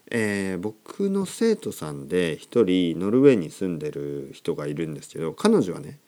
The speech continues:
えー、中国人です。で、彼女がね、えー、日本語コンテッペをね、たくさん聞いて日本語を勉強しました。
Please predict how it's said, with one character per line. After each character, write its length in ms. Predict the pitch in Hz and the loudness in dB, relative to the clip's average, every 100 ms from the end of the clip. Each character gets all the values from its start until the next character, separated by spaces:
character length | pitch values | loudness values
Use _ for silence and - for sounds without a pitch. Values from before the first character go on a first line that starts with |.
| _ | _
え 640 | - 95 87 80 76 71 71 | -8 -6 -6 -8 -10 -12 -8
ー、 20 | |
中 140 | - 165 | 2 2
国 120 | 165 | 2
人 220 | 156 - | -2 -8
で 120 | - - | -14 -16
す。 180 | - _ _ _ - - - | -20 _ _ _ -20 -20 -4
で、 360 | 175 170 95 - _ _ - | 4 4 2 -4 _ _ -4
彼 240 | 196 190 | 0 2
女 120 | 110 | 2
が 80 | 87 | -2
ね、 240 | 87 123 - | -4 -6 -6
え 180 | 98 87 | -6 -2
ー、 60 | |
日 100 | 87 | -2
本 180 | 101 120 | -2 -2
語 100 | 113 | -2
コ 140 | - 113 | -2 -4
ン 80 | |
テ 120 | 101 101 | -2 -4
ッ 60 | |
ペ 140 | - 90 | -4 -8
を 60 | |
ね、 140 | 90 - | -8 -8
た 120 | 92 | -10
く 80 | - | -10
さ 220 | - 87 | -8 -8
ん 80 | 78 | -8
聞 180 | - | -8
い 40 | 170 | -2
て 200 | 113 98 | 0 0
日 180 | 80 85 | -2 -6
本 200 | 85 78 | -8 -6
語 340 | 78 78 73 _ _ | -6 -6 -8 _ _
を 180 | 147 156 | 2 2
勉 240 | - 82 82 | 2 -4 -6
強 160 | - | -10
し 200 | - - | -10 -10
ま 100 | 69 | -10
し 120 | - | -10
た。 120 | - | -14